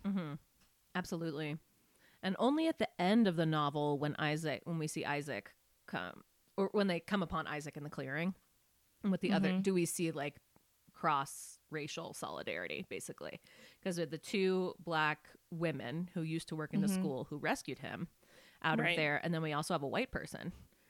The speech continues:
Speaker 1: who's the,
Speaker 2: Oh, do we?
Speaker 1: the only white person in the whole novel. I don't think he's even named,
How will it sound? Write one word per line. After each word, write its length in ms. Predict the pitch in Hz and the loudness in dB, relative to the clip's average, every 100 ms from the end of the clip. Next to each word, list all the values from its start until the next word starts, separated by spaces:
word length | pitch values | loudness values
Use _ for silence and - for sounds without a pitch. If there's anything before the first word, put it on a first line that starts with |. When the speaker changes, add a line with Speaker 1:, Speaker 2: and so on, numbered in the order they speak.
| _ - _ - | _ -20 _ -2
Speaker 1:
who's 160 | 190 - | -2 2
the, 200 | 196 185 | 0 2
Speaker 2:
Oh, 80 | 196 | 2
do 220 | 180 170 | 2 2
we? 160 | 196 269 | 2 2
Speaker 1:
the 220 | 196 240 | 2 2
only 360 | 196 196 202 185 | 2 2 4 4
white 260 | 160 160 | 2 2
person 460 | - 175 - 170 165 | 2 0 2 0 0
in 80 | 175 | 0
the 100 | 160 | -2
whole 220 | 156 185 | 2 4
novel. 480 | 202 156 151 156 156 - | 4 4 2 0 0 -2
I 60 | |
don't 240 | 156 156 170 | -2 -2 0
think 140 | 214 | 0
he's 180 | 202 180 | 2 2
even 240 | 180 160 151 | 0 0 0
named, 540 | 151 139 160 175 | -2 -2 0 0